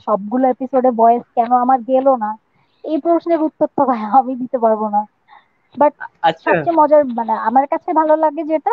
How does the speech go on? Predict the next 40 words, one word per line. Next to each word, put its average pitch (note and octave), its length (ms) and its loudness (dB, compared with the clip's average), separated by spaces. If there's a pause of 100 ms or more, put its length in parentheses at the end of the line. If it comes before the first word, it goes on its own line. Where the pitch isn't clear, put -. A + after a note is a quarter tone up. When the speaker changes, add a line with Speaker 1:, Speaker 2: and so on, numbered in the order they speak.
(120)
Speaker 1:
যে C#4+ 80 0
মানুষ B3+ 420 -2 (120)
খুব D#4 100 -4
appreciate C4 540 -2
করে F#3+ 240 -4
আমার F#3 240 -6
ভয়েসটা, F#3+ 460 -2
মানে F#3+ 280 -6
ওখা-, G3+ 320 0
ওই G3 160 -4 (460)
নাটকের C4 380 0
ওই C#4 80 2
ক্যারেক্টারটাতে B3 640 0
যেন A3+ 180 -4
আমার G#3+ 240 -2
voice G#3 300 0
যায়, F3 320 -2
এই F#3+ 160 -6
জন্য G3+ 440 2 (120)
সবাই A3 200 2
appreciate G#3+ 460 -2
করে, D#4 160 -2 (180)
এটা - 160 -2
হচ্ছে D4+ 280 -4
গিয়ে A#3+ 140 -2
best F#3 240 -6 (100)
part। E3+ 200 -10 (1300)
Speaker 2:
আচ্ছা E3+ 300 0
ওয়েট, G#3 340 2
ওয়েট, E3+ 180 0
রোকেয়া E3+ 360 0
চরিত্রের A#3 440 -2
ভয়েসটা E3+ 400 0
কি A#3+ 80 -2
আপনার G#3+ 420 2
ছিল? A3 220 -2 (1200)
Speaker 1:
হ্যাঁ, G#3 580 -2 (260)
তুমি E4+ 200 2
এখন G4 260 2
জানলা, G3+ 440 0